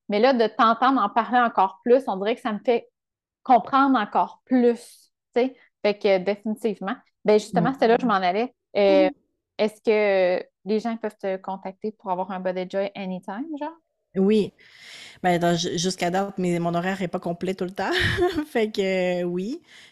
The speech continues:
Speaker 2: Puis de toute façon, tu sais, je vais, je vais ajuster au fur et à mesure, mais y-, oui, de-, clairement, euh, j'ai de la place pour du Body Joy présentement. J'ai de la place pour mon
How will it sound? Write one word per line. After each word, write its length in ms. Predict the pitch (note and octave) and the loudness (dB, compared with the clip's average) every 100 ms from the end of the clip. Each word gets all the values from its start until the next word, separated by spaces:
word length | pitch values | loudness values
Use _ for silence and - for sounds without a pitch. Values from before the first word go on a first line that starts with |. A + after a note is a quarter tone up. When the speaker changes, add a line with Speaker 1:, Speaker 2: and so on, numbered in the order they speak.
| _ | _
Speaker 2:
Puis 120 | G3 | -8
de 120 | F3+ | -6
toute 160 | F3 - | -8 -6
façon, 320 | F3 E3 F#3 | -6 -4 -6
tu 120 | F#3 | -6
sais, 60 | F3 | -6
je 120 | E3+ | -6
vais, 500 | E3 E3 D#3+ D#3+ E3+ - | -6 -4 -6 -8 -12 -14
je 140 | D#3+ | -8
vais 100 | E3 E3 D#3+ | -4 -2 0
ajuster 320 | D#3+ E3 - F#3 | -2 -4 -4 -6
au 40 | |
fur 140 | - F3 | -2 -2
et 40 | |
à 20 | |
mesure, 300 | E3+ E3 G3 | -2 -2 0
mais 440 | G3+ E3+ E3 E3+ - | 0 0 -2 -6 -10
y-, 380 | - F3 E3 F3 | -10 -8 -6 -4
oui, 220 | E3+ - _ | -6 -6 _
de-, 340 | - G#3 D#3 D#3 | -20 -10 -6 -6
clairement, 720 | - F3+ F3 E3+ F3 F#3 E3 | -2 0 2 0 2 2 2
euh, 200 | D#3+ D#3+ - - - - - - | 0 -4 -8 -18 -20 -20 -20 -10
j'ai 140 | F3 | -4
de 40 | |
la 100 | E3+ | -2
place 200 | D#3+ F3+ | -2 -4
pour 160 | - E3+ | -4 -8
du 100 | E3 | -4
Body 280 | E3+ E3+ E3 | -4 -2 -2
Joy 260 | E3+ F#3 G3 | 0 2 0
présentement. 840 | - E3+ D#3+ - F#3+ G#3+ A#3 B3 - - | -2 -6 -6 -4 -2 0 0 -4 -6 -10
J'ai 200 | E3 E3 | -8 -4
de 60 | |
la 120 | E3 | -6
place 280 | D#3 F3 F3 | -4 -4 -4
pour 180 | - E3+ | -6 -4
mon 200 | E3+ | -2